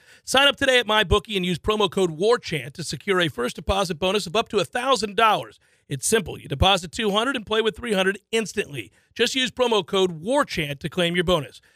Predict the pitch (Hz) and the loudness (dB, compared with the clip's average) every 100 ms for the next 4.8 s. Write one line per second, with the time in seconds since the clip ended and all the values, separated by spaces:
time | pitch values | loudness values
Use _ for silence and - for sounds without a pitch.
0 | _ _ 147 135 151 165 226 - 226 220 | _ _ -6 -2 0 2 2 2 0 2
1 | 208 214 208 208 196 180 190 190 196 180 | 0 2 0 0 0 2 2 2 0 0
2 | 214 226 - 226 220 226 208 214 220 - | 0 0 0 0 0 -2 -2 -4 -4 -4
3 | 196 165 180 143 170 240 - 202 190 170 | -6 -2 -2 -2 -2 -2 2 2 4 0
4 | 160 165 226 214 247 - 127 | 0 2 2 4 2 0 -8